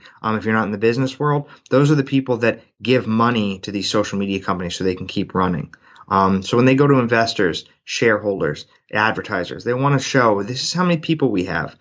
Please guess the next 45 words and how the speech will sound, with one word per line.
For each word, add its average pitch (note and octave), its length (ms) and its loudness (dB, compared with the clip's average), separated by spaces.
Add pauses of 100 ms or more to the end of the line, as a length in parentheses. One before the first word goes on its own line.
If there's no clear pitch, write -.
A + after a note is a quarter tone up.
(180)
This E3+ 160 -2
is E3+ 100 -2
how F3+ 160 4
engaged C3 520 2
they F2 160 0
are." - 280 -14
In A#2+ 120 0
other B2+ 120 4
words, B2+ 200 0
this - 60 -4
is - 40 -4
how F#3 80 0
much E3+ 200 0
time F3+ 320 0
they G2+ 100 0
spend F#2 280 -8
on F2 120 -6
our E2+ 200 -10
app. E2 280 -10 (400)
So - 160 0
they D#3 100 6
want D#3 340 2
you B2+ 100 2
to A2 60 -2
be G2+ 160 -2
on F2+ 120 -4
the F2 120 -6
app. F2 140 -6
They B2+ 100 0
want E3 220 2
you D#3+ 80 2
to D3 60 2
live D#3+ 180 2
in D3 80 2
the F#2 160 -2
app. D#2 200 -10
That's D#3+ 200 -2
why F#3 80 2
you F#3+ 140 0
can F#3+ 140 0
do F#3 120 4
anything G3 380 2
on F#3 100 0
Facebook A3 480 -2
now. F2+ 240 -6